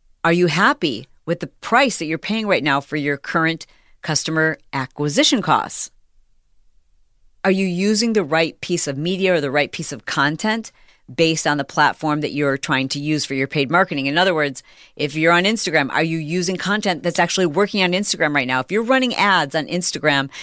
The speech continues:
and they're static photos and not reels, that's a problem.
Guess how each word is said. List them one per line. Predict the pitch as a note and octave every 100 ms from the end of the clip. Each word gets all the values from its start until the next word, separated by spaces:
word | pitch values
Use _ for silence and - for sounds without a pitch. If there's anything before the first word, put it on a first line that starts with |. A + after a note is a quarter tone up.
| -
and | - D#3+
they're | D3+
static | - E3+ F3+ F#3
photos | - E3 F#3+ G3+ F#3 -
and | D3
not | D3 C#3+
reels, | C#3+ D3+ E3 F#3+ - - -
that's | A#2 -
a |
problem. | F#3+ C#4+ C4 D3